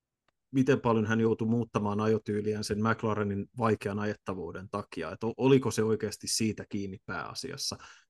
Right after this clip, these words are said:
Ja tää on nimenomaan se huonoin mahdollinen auto nähdä se, koska tää saattaa olla aika paljon niinku viime kauden McLaren. Mutta ei, ei käytetä siihen enempää aikaa. Me nähdään alkaen tänä viikonloppuna, ja sit tulee tosi siistiä.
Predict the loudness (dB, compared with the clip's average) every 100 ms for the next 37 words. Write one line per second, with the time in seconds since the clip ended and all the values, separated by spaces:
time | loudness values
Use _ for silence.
0 | -6 -2 2 4 4 0 2 2 4 4
1 | 2 4 4 4 4 0 -2 0 0 0
2 | -2 -2 -4 -2 -4 -4 -10 -10 -8 -6
3 | -4 -4 -6 -6 -4 -2 -2 0 2 2
4 | -2 -4 -2 -2 -4 -8 -8 -8 -10 -6
5 | -4 -4 -6 -10 -20 -20 -10 -4 -4 0
6 | 2 6 4 6 0 2 -2 -2 -4 2
7 | 4 4 2 0 -2 -2 -2 0 2 2
8 | 2 -2 -8 -2 0 2 0 -4 -2 -2
9 | 2 2 2 -2 -2 -6 -4 -4 -2 -2
10 | -2 -2 -2 0 -2 -2 -6